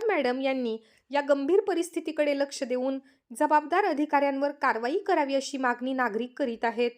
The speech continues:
रितू खोकर मॅडम यांच्याकडून कठोर पावले उचलली जातील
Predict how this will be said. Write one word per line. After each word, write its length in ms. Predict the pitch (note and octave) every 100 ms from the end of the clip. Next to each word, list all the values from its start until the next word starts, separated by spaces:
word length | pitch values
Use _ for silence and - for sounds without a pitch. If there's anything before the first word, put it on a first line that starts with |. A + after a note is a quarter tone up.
| _ _ _ _ _ _
रितू 280 | A#3+ B3+ B3+
खोकर 360 | A#3+ B3+ B3 A#3
मॅडम 320 | A#3 A3+ B3
यांच्याकडून 560 | A#3+ A3+ A3 B3 B3+ C4
कठोर 320 | A#3+ A#3+ A#3
पावले 340 | A#3 G#3+ A3+
उचलली 460 | C4+ B3+ C4 B3 B3+
जातील 380 | C#4+ C#4+ F#4